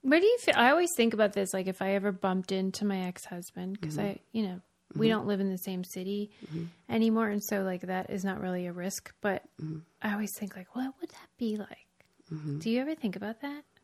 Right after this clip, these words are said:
Speaker 1: If you bumped into each other?
Speaker 2: Yeah, and the only place I, I think about that would happen is, like, an airport or something like that, you know, and it might, and he traveled a lot.
Speaker 1: You'd just sort of be polite and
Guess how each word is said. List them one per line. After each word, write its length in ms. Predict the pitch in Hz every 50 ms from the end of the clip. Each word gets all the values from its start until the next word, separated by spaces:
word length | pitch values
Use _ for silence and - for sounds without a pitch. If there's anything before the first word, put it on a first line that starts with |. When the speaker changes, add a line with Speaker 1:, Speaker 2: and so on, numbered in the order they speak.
| _ _ _ _ _ _ _ _ _
Speaker 1:
If 160 | 226 202 -
you 80 | 226 214 - -
bumped 320 | - 208 190 202 202 - -
into 600 | - 180 180 180 190 208 214 - - - 214 214
each 180 | 220 214 -
other? 240 | 226 226 233 240 240 - _ _ _ _ _ _ _ _ -
Speaker 2:
Yeah, 340 | 220 247 269 240 175 156 120
and 100 | 135 180
the 100 | 190 196
only 160 | 220 240 254
place 320 | 247 - 220 208 202 202
I, 80 | - 170
I 300 | 175 - - 175 - 175 175 - -
think 200 | - 185 170 175
about 220 | - 185 170 165 175
that 200 | 175 160 139 165
would 120 | 170 160
happen 280 | 156 156 156 156 165 160
is, 100 | 151 147
like, 120 | 151 143
an 60 | 143 139
airport 500 | 143 151 156 151 - - 139 135 - - -
or 40 | 156
something 360 | - 160 160 - - - -
like 220 | 156 151 160 - -
that, 300 | - - - - - - _ _ _ _ _ _ _ _ _
you 80 | - -
know, 260 | 165 131 131 151 - - - _ _ _ _ -
and 460 | 202 196 196 202 208 202 196 - - - _ _ _
it 160 | 175 214 180
might, 360 | 151 139 160 196 160 131 113
and 140 | - 143 147
he 60 | 135
traveled 420 | - - - 156 160 165 147 131 117
a 40 | 113
lot. 300 | 107 95 - 131 - - _ _ _ _ _ _
Speaker 1:
You'd 220 | - 254 240 226 196
just 220 | 220 208 - -
sort 140 | - 220 196
of 80 | 196 185
be 120 | 202 196
polite 440 | 196 - 202 185 180 180 180 - -
and 240 | 185 180 180 180